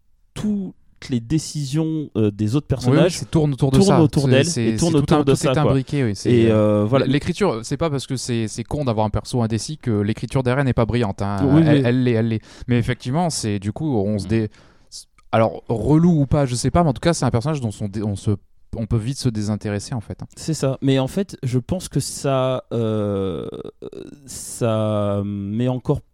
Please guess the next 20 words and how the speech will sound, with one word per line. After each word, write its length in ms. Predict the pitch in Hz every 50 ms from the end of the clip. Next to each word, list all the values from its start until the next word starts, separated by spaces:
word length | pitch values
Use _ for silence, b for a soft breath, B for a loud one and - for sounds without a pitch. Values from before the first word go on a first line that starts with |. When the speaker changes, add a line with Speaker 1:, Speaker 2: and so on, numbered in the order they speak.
| _ _ -
Speaker 1:
plus 240 | - 175 180 175 160
en 80 | 156 147
avant 260 | 143 139 139 160 180 170
son 120 | - 135
Speaker 2:
Oui, 60 | 143 147
oui. 40 | 147
Speaker 1:
statut 260 | 147 139 - 185 170
d'icône. 560 | 139 147 156 - - 165 151 139 117 101 92 - _ _ _ b b b b b b b b b
Parce 180 | - 117 - -
que 120 | - 175
c'est 400 | 180 - - - 151 147 151 143 - - _ _ _ -
pas 180 | - 170 170 170
tant 320 | - - - 170 165 156 -
un 80 | 131 123
personnage 760 | - - - - - 156 147 147 147 143 143 139 127 113 - - _ -
dont 320 | - 127 117 147 143 143
les 240 | 139 131 123 107 123
actions 320 | 120 - - - 151 143
sont 240 | 135 - - 131 117
intéressantes, 800 | 107 - - 113 104 107 104 104 - 180 196 202 - - -